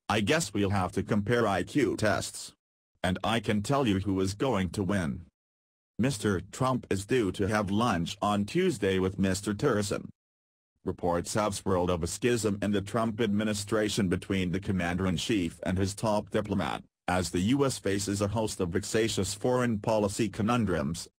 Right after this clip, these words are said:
from North Korea to Iran. Last week, Mister Tillerson called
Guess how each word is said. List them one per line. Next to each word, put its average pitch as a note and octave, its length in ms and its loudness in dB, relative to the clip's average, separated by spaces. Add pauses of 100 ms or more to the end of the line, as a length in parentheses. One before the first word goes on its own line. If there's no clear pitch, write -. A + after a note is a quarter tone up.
(160)
from G2+ 220 2
North G#2 260 2
Korea F#2+ 460 0
to G2+ 140 -2
Iran. F2 440 0 (720)
Last D3+ 380 2
week, G2+ 340 0
Mister G#2+ 380 0
Tillerson G#2 520 0
called G#2 400 0